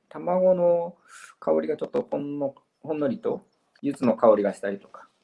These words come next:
で、もう一つが、あの、オーガニックで、餌も完全に、えー、オーガニックで育てたものを与えてます。どうやらその四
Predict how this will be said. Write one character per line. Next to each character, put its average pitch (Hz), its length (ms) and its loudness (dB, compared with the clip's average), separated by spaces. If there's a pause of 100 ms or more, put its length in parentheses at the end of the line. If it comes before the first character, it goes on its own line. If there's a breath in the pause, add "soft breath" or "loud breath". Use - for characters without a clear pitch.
(4000)
で、 202 80 -8
も 180 100 -4
う - 20 -4
一 175 160 -8
つ - 160 -14
が、 131 320 2 (320)
あ 113 100 -4
の、 95 720 -8 (360)
オ 135 120 6
ー - 20 8
ガ 117 100 8
ニ 98 120 -2
ッ - 60 -20
ク - 80 -12
で、 - 180 -8 (1200)
餌 - 200 -2
も 113 120 -4
完 113 200 -4
全 107 160 -4
に、 104 160 -10 (1300)
え 104 40 -8
ー、 101 300 -6
オ 127 60 2
ー - 20 0
ガ 110 100 2
ニ 104 120 -4
ッ - 20 -20
ク - 120 -8
で 123 60 -2
育 - 280 2
て - 60 -16
た - 100 -4
も 135 120 -2
の 127 80 0
を 110 40 2
与 104 200 -2
え 98 60 -2
て - 80 -20
ま - 140 -12
す。 - 80 -20 (1300)
ど 135 80 -4
う - 20 2
や 156 60 2
ら 101 80 0
そ - 100 -12
の 120 120 2
四 110 200 0